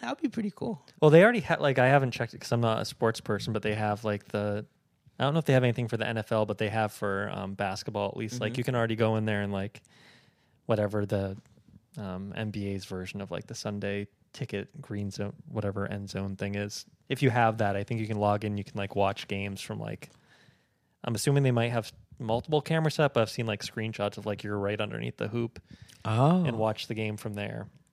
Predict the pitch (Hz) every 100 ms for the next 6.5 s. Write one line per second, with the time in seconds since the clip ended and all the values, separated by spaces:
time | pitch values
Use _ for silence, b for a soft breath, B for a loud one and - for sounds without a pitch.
0 | - - - 135 117 107 101 101 120 117
1 | - 131 139 151 135 - 123 120 117 113
2 | - - - 113 - 120 110 110 120 -
3 | 117 110 104 101 101 - 104 98 107 -
4 | - - 98 - - 110 117 123 123 120
5 | 123 123 127 - B B B B B B
6 | 110 107 107 -